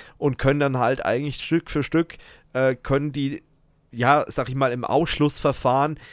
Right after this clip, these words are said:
sich immer näher dieser Störquelle nähern. Und, ähm,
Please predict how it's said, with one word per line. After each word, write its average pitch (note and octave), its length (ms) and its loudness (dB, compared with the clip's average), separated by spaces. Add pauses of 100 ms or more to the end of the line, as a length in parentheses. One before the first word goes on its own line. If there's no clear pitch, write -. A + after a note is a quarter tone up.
(160)
sich - 300 -8
immer F3+ 300 2
näher C#3+ 420 2
dieser C3 460 0 (120)
Störquelle B2+ 920 0
nähern. C#3 560 2 (480)
Und, B2+ 560 2
ähm, A#2 480 -2